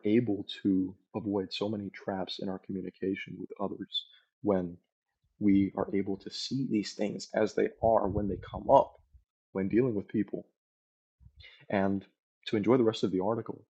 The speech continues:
we've got it posted on our Medium profile, along with other articles on several topics of discussion. And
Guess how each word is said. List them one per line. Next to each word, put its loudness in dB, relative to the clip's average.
we've -2
got -4
it -8
posted -2
on -4
our -6
Medium 0
profile, -4
along 0
with -4
other 4
articles 0
on -6
several -6
topics -6
of 0
discussion. -6
And 2